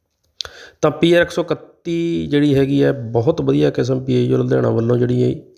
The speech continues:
ਲੇਟੈਸਟ ਕਿਸਮ ਆ, ਸਭ ਤੋਂ ਜਿਹੜੀ ਹੈਗੀ ਹੈ, ਇਹ ਤੋਂ ਬਾਅਦ ਅਜੇ ਤੱਕ ਜਿਹੜੀ ਇਹ ਹੋਰ ਕੋਈ ਕਿਸਮ ਨਹੀਂ ਦਿੱਤੀ ਗਈ। ਪੀ ਆਰ ਇੱਕ ਸੌ ਇਕੱਤੀ ਕਿਸਮ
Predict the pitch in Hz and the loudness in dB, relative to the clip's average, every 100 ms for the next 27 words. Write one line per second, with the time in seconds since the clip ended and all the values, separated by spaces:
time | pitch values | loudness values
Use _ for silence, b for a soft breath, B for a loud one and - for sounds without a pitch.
0 | - 113 143 170 147 - 117 101 110 107 | -6 2 2 2 -2 -2 -4 -4 -4 -4
1 | 127 135 - 131 127 120 120 117 117 117 | -4 -4 -4 -4 -2 -2 0 0 0 0
2 | 113 117 127 B B B B B - 123 | 0 -2 -4 B B B B B -4 0
3 | 135 123 131 143 147 139 127 127 127 127 | 0 2 0 0 0 -2 -4 -4 -6 -4
4 | 123 123 120 120 - 107 117 117 120 120 | -4 -2 -2 -4 -6 -4 -4 -2 -2 -2
5 | 110 117 117 120 117 117 123 127 127 123 | -2 0 0 -2 -4 -2 -2 0 2 2
6 | 120 - 131 - - - 131 131 113 127 | 0 -4 -4 -4 -6 -2 0 0 0 -4